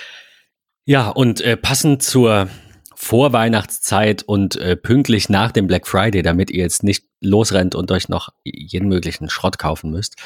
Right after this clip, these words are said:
sprechen wir heute über ein paar Produkte aus dem Bereich HomeKit, äh, Home, Hausautomation generell. Ähm, und, ähm, ja, da muss ich jetzt gerade, wo ich's, wo wir so ein bisschen durch die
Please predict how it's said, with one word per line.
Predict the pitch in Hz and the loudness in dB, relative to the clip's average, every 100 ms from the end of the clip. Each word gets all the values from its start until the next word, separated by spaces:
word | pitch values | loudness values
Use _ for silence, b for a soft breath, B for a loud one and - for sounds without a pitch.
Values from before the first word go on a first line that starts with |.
| B B B | B B B
sprechen | - 101 123 139 107 | -8 0 4 4 4
wir | |
heute | 95 101 | 4 2
über | 87 87 | 2 2
ein | 87 | 0
paar | - 95 | -2 -4
Produkte | - 95 95 - - | -2 -2 0 -2 -2
aus | - | 0
dem | 87 | 0
Bereich | 80 76 - - | 0 -2 -2 0
HomeKit, | 110 135 - - - 139 - - - | 0 0 -2 -6 0 0 -2 -10 -2
äh, | 87 - | -2 0
Home, | - 117 123 98 | 0 2 2 0
Hausautomation | 104 - 101 98 95 107 95 | -2 -2 -4 -6 -6 -6 -6
generell. | 95 107 107 107 B B B B B _ - | -4 -2 -2 -6 B B B B B _ 0
Ähm, | 107 104 101 101 101 - _ _ _ _ _ _ _ - - _ | 2 4 4 4 2 0 _ _ _ _ _ _ _ -16 -16 _
und, | 92 90 90 85 - | 0 2 0 -4 -4
ähm, | 92 82 80 78 80 _ _ _ _ _ _ _ _ _ _ | -4 -4 -4 -8 -14 _ _ _ _ _ _ _ _ _ _
ja, | 98 131 82 | 0 2 2
da | - 90 | 2 2
muss | 117 143 | 2 2
ich | 127 | 0
jetzt | 120 - | -2 0
gerade, | 90 127 107 | 0 2 4
wo | 104 | 4
ich's, | 98 - - 98 - | 4 0 -4 -10 -6
wo | 101 95 | -2 0
wir | 95 | 2
so | 92 | 4
ein | |
bisschen | 90 - 110 | 2 2 2
durch | 90 - | 0 -2
die | - - | -6 -6